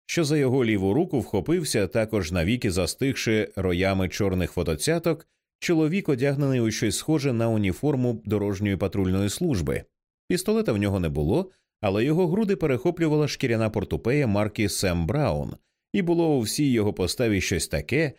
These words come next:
що Скотт, сміючись і роблячи великі очі, міг би назвати великою-великою пихатою діркою на людині.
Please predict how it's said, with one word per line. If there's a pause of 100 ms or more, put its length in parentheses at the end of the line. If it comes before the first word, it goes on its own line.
(240)
що
Скотт,
сміючись
і
роблячи
великі
очі,
міг
би
назвати (260)
великою-великою
пихатою
діркою
на
людині.